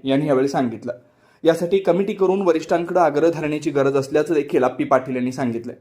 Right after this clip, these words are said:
सतेज पाटील यांच्या नेतृत्वामुळं काँग्रेसला अच्छे दिन आले. त्यांनी चंदगड तालुका दत्तक घेतलाय, त्यामुळे आपण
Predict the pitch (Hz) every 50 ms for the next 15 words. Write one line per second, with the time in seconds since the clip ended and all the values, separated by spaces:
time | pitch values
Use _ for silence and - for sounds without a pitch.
0 | _ _ _ _ _ _ _ _ - 190 185 202 202 202 - 190 180 190 196 190
1 | 180 170 165 175 180 170 160 147 151 170 170 170 180 165 160 156 160 170 165 -
2 | 165 151 147 147 160 151 180 165 143 - - - 156 151 160 156 135 113 - -
3 | - _ _ _ _ _ _ - 165 165 170 165 165 180 160 160 165 180 202 196
4 | 196 185 170 175 170 185 185 - - - - - - 190 170 147 147 165 170 -
5 | 156 143 113 104 107 - 135 135 143 143 139 131 - - 156 160 175